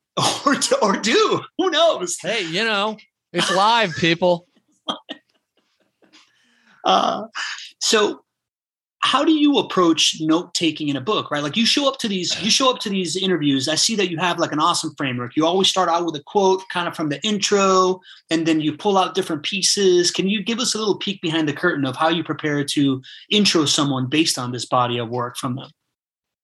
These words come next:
Speaker 2: Well, what I do is I have to have a hard copy of the book to read, in part because my brain absorbs it better than looking at a screen. You know, I think when you, th-, I'm sure there's some studies that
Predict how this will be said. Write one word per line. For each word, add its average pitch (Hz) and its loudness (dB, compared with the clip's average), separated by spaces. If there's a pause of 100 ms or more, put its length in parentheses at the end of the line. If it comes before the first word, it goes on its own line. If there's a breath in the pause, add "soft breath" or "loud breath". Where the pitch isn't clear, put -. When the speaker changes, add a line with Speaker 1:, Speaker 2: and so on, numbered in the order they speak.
(640 loud breath)
Speaker 2:
Well, 175 2
what 180 2
I 214 4
do 175 2
is 147 -2
I 135 2
have 170 -2
to 160 0
have 143 0
a 143 4
hard 127 0
copy 117 0
of 92 -4
the 92 -12
book 104 -6 (120)
to 104 -8
read, 127 -2 (840 soft breath)
in 117 -2
part 160 2
because 131 0 (100)
my 113 -2
brain 113 0
absorbs 110 -2
it 117 -4
better 120 2
than 110 0
looking 113 0
at 107 0
a 107 0
screen. 117 0
You 113 0
know, 110 2
I 113 0
think 120 -4
when 113 0
you, 107 2
th-, 107 -6
I'm 113 -2
sure - 0
there's 107 2
some 98 0
studies 110 2
that 98 -4